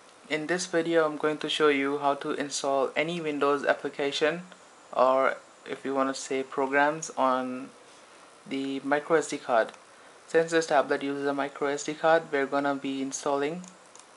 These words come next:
Photoshop on it. But as you can see, if you select, if you select the D drive, which is the micro S D card, it says, "Unable to install on this chosen location."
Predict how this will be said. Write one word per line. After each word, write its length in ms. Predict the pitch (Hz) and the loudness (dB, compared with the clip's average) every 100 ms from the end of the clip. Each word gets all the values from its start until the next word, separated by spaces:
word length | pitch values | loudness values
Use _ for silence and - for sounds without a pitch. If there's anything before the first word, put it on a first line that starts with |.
| - | 0
Photoshop 480 | 156 175 160 139 - | 4 4 4 0 0
on 140 | 120 | -4
it. 60 | 123 - | -6 0
But 300 | 123 123 - - - - - - - - - - | 2 2 -6 -20 -20 -20 -20 -20 -20 -20 -16 -10
as 180 | 127 | -8
you 80 | 147 | -6
can 160 | 165 165 | -6 -4
see, 160 | 151 | -6
if 160 | 151 - | -8 -8
you 100 | 139 | -8
select, 380 | - 135 160 - - - - - - - - - - - - - - | -4 0 2 0 -4 -14 -14 -16 -18 -18 -18 -18 -20 -10 -10 -8 -6
if 140 | - | -4
you 60 | 147 | -2
select 300 | - 170 180 | 0 0 -2
the 60 | 143 | -4
D 240 | 139 165 | -4 -2
drive, 320 | 160 135 131 | 2 4 2
which 180 | 135 - | -2 -2
is 180 | 143 139 | -6 -2
the 200 | 165 180 | -2 0
micro 320 | 160 139 151 | 0 4 4
S 140 | 143 | 4
D 60 | 143 | 0
card, 300 | - 143 143 | 2 4 4
it 220 | - 147 | -2 -2
says, 340 | - 143 143 - | 0 0 0 0
"Unable 360 | 147 143 143 143 | 0 2 -2 -2
to 100 | 147 | -2
install 380 | 139 - 131 131 | -2 0 2 2
on 120 | 131 | -2
this 160 | 131 | -6
chosen 400 | - 139 135 135 | -6 -4 -2 -2
location." 520 | 127 - 175 175 123 | -4 -4 -4 -2 -4